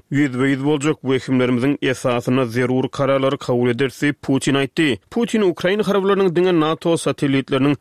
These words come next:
maglumatlary esasyna şeýle zarbalar amala asyryp biljekdigini, hem de diňe natonyň harbylarynyň bu raketa ulgamlary bilen uçuş tapşyryklaryny ýerine ýetirip bilýändigini öňe sürdi.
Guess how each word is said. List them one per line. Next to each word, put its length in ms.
maglumatlary 920
esasyna 520
şeýle 300
zarbalar 380
amala 280
asyryp 320
biljekdigini, 600
hem 160
de 100
diňe 260
natonyň 480
harbylarynyň 720
bu 200
raketa 440
ulgamlary 500
bilen 220
uçuş 340
tapşyryklaryny 720
ýerine 420
ýetirip 360
bilýändigini 540
öňe 160
sürdi. 460